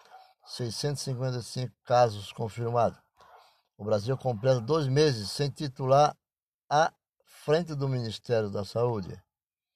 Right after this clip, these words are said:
Quase dois meses após a saída do ex-ministro Nelson Tec, o Ministério da Saúde, sob comando interino de gestão militar, mudou protocolo e rotina,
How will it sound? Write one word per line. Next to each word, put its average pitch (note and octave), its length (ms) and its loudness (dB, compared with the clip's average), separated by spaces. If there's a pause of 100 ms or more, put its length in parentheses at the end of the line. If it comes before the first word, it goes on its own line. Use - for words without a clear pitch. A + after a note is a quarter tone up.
(1200)
Quase D3+ 420 10
dois D3+ 220 4
meses C#3 320 2
após A#2+ 400 4
a A2+ 80 4
saída A#2 420 0
do A2 220 -4
ex-ministro A2+ 800 -4
Nelson A2 540 0 (100)
Tec, C3+ 320 0 (1900)
o C3+ 80 -10
Ministério D3+ 560 4
da D#3 140 4
Saúde, C#3+ 540 2
sob C#3+ 320 0
comando C3+ 480 0
interino C#3 500 -2
de B2+ 80 -4
gestão C3+ 600 -2
militar, B2+ 1300 2
mudou A#2 600 -2
protocolo A#2 720 0
e B2+ 80 0
rotina, A2 580 -8